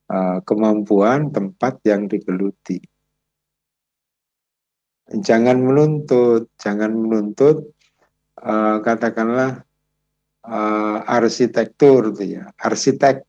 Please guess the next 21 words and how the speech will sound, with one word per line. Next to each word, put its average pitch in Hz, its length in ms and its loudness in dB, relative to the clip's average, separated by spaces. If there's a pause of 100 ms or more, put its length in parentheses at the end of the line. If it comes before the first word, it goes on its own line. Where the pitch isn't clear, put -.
ya. 92 320 -6 (640)
Jangan 127 400 0
menuntut 147 480 2
arsitek 139 640 -2
itu 156 240 0
bisa 131 480 0
menghafal 123 800 0
banyak 113 400 0
ayat. 127 640 -2 (540)
Sedemiki-, 117 480 -2
sedemiki-, 113 640 0
demikian 107 640 2
pula 98 320 -4
sebaliknya. 107 960 -2 (1300)
Kalau 117 320 0
syakilati, 120 1200 2
kul 135 320 4
kullu 135 320 2
ya'malu 113 560 -2
ala 101 320 0
syakilati, 92 880 -2